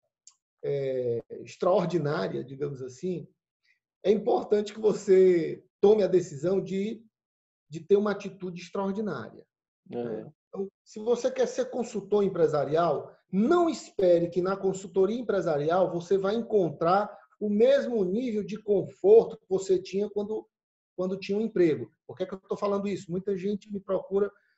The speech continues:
Speaker 1: pra fazer transição de carreira. "Olha, eu sou executivo, tenho trinta anos nessa empresa, é, vinte anos nessa empresa, eu quero sair pra botar meu próprio negócio, vou me aposentar, quero botar meu próprio negócio, sei muito, quero ser consultor."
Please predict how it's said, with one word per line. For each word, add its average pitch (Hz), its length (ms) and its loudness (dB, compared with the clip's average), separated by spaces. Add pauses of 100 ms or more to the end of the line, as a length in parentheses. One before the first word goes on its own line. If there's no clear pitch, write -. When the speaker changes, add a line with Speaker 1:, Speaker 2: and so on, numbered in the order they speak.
(180)
Speaker 1:
pra 190 160 -2
fazer 190 220 0
transição 196 420 -4
de 196 100 -10
carreira. 165 480 -2
"Olha, 151 240 0
eu 147 100 -4
sou - 180 -2
executivo, 226 640 -6
tenho 208 160 0 (100)
trinta 240 300 -4
anos 196 320 -2
nessa 190 220 -4
empresa, 226 420 4 (680)
é, 156 180 8
vinte 180 340 0
anos 170 180 0
nessa 180 220 -2
empresa, 220 680 8 (240)
eu 175 140 2
quero 190 220 2
sair 185 360 2
pra 208 140 -2
botar 190 200 -2
meu 185 160 2
próprio 170 260 -2
negócio, 165 400 2
vou 170 100 4
me 190 80 2
aposentar, 170 540 0
quero 175 160 0
botar 160 280 -4
meu 160 160 -2
próprio 151 280 -2
negócio, 180 420 0
sei 185 160 4
muito, 196 260 -2
quero 190 160 -4
ser - 140 -2
consultor." 190 580 -4